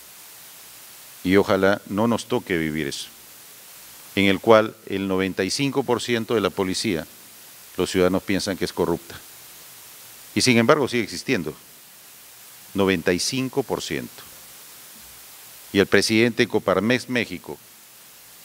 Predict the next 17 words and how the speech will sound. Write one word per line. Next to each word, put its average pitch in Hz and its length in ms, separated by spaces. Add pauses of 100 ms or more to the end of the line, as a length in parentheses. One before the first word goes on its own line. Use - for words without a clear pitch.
(1300)
que 90 100
es - 140
el 95 120
equivalente 82 480
a 85 40
la 80 100
confiep 82 420
del 90 180
Perú, 87 280 (1500)
comentaba 87 680
que 90 140
hace, 87 440 (220)
en, 76 460
en 78 140
su 76 600 (160)
periodo 90 400
que, 104 140